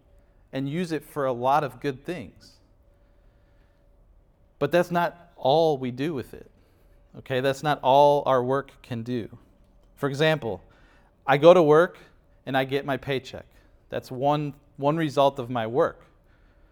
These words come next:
I use my paycheck to provide for my family. You know, with, we have a home, food, clothes, et cetera. So that's another result of my work.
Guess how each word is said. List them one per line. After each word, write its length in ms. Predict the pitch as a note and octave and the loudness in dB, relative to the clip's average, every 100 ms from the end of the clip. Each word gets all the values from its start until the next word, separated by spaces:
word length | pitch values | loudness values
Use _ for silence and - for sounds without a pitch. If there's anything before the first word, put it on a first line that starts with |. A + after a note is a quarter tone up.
| _ _ _ - | _ _ _ -2
I 100 | C#3+ | 0
use 260 | D#3+ F3 | 0 0
my 160 | D#3+ C3+ | 0 -2
paycheck 640 | - F3 G#3 - C3+ - | -2 -4 -2 -4 -6 -6
to 100 | - | -14
provide 420 | - B2 C3 C3+ C3 | -10 -4 -2 -2 -4
for 140 | C3+ | -10
my 140 | A2+ | -8
family. 540 | G#2 - F#3+ D3+ F#2+ - - _ _ - | -10 -6 -4 -4 -12 -18 -20 _ _ -16
You 100 | B2 | -14
know, 60 | G#2+ | -14
with, 220 | A#2 - _ D3+ | -16 -20 _ -12
we 200 | B2 A#2 | -10 -8
have 180 | A#2+ | -8
a 40 | A2 | -8
home, 460 | - C#3+ C#3+ C#3 | -4 -2 -2 -6
food, 600 | C#3 - C#3 C#3 C3+ C3+ - | -12 -8 -4 -2 -4 -8 -8
clothes, 480 | B2+ B2+ B2 A#2+ | -4 -2 -4 -10
et 100 | - | -20
cetera. 460 | - B2+ B2+ B2 B2 - _ - _ | -8 -6 -4 -6 -10 -16 _ -20 _
So 140 | - C3+ | -6 -4
that's 160 | C3+ | -2
another 480 | C#3+ C#3 D3+ F3+ F#3 | -4 -2 0 2 0
result 460 | C#3+ A#2 A2+ G#2 - | -2 -6 -6 -8 -10
of 100 | G#2+ | -16
my 160 | G#2+ | -14
work. 340 | A2+ - - | -12 -14 -18